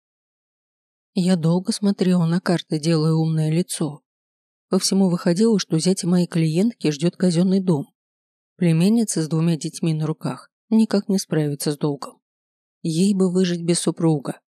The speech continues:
Не видать посетительнице своих денег. «Что там?»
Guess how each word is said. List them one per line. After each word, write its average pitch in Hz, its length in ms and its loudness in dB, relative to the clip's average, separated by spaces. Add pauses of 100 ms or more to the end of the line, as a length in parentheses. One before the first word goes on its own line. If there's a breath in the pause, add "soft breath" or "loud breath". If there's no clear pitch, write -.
(760)
Не 170 220 2
видать 160 320 0
посетительнице 165 800 -2
своих 151 340 -2
денег. 151 360 -4 (1000)
«Что - 340 0
там?» 151 420 -6